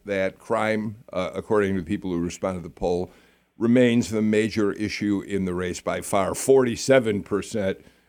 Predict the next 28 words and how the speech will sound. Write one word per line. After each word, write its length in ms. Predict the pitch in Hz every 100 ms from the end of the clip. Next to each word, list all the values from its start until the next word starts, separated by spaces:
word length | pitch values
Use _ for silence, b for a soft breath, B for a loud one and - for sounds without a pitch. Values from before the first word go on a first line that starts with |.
| _
uh, 160 | 90 95
said 320 | - 120 107
it's 200 | 95 -
the 100 | 98
top 360 | - 107 95 -
issue. 500 | 82 104 - 101 90 b b b
Uh, 160 | 82 92 -
only 260 | 101 98
twenty-one 540 | 90 123 107 98 117 131
percent 500 | 113 104 107 95 85
said 400 | - 101 92 82 b -
affordable 480 | - 113 101 87 85
housing, 400 | 123 107 101 90
which 160 | 87
was 160 | 87 82
second, 480 | 123 127 123 92 - b b _
was 420 | 92 90 85 - -
the 180 | 78
top 400 | 85 - 87 -
issue. 260 | 90 - 85 b b
And 160 | 113 143
even 180 | 208
though 140 | 277 254
it 20 |
was 120 | 220
only 200 | 196 160
twenty-one 540 | - 156 147 127 123 113
percent, 580 | 95 92 - 120 85